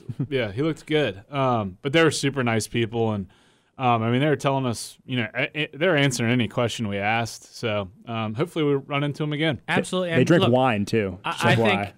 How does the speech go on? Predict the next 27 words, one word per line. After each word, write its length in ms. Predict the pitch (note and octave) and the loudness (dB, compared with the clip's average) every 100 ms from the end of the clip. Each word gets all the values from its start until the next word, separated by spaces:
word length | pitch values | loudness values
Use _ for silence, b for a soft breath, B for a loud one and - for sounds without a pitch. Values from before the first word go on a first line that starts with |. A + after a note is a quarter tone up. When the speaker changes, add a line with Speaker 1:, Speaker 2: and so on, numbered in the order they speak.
| - | -6
Speaker 2:
Nick 260 | F3 G3 | -2 0
Kern 300 | - F#3+ F#3 | 0 0 0
was 120 | F3+ E3 | 0 0
obviously 440 | D#3+ D#3 D3+ E3 | -2 -4 -6 -6
the 80 | C#3+ | -4
fan 280 | D#3+ D3+ D3 | -2 -2 -2
favorite 380 | D#3 D3+ D3 | -2 -2 -4
last 380 | C3 C3 C#3 - | -6 -4 -4 -6
year. 260 | E3 D3 D3 | -8 -10 -8
I, 100 | C#3+ C#3+ | -10 -8
I 80 | C#3 | -8
think 220 | C3 D3+ | -8 -6
it's 120 | D3 | -6
gonna 200 | - D3 | -6 -8
be 160 | C#3 C3+ | -6 -6
Zeb 260 | B2 C3+ B2+ | -4 -4 -2
Jackson 480 | C#3 B2+ - C#3 | -4 -4 -6 -8
this 240 | C3+ C3 D3 | -8 -8 -8
year. 140 | C3+ | -6
He 80 | C3+ | -4
has 100 | B2 | -6
a 60 | A#2+ | -6
very 240 | C3+ C3 | -4 -4
good 160 | B2+ A#2+ | -6 -8
chance 280 | C3 B2+ | -8 -8
of 60 | C#3 | -6
that. 220 | C#3 C3+ | -6 -6